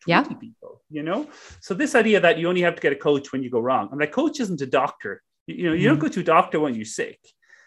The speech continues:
Speaker 2: You know, you go
Speaker 1: Yeah.
Speaker 2: to a coach, um, who allows you this person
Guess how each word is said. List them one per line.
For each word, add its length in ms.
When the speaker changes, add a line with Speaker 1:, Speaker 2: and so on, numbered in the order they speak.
Speaker 2:
You 160
know, 220
you 260
go 200
Speaker 1:
Yeah. 100
Speaker 2:
to 440
a 60
coach, 580
um, 360
who 180
allows 520
you 220
this 280
person 640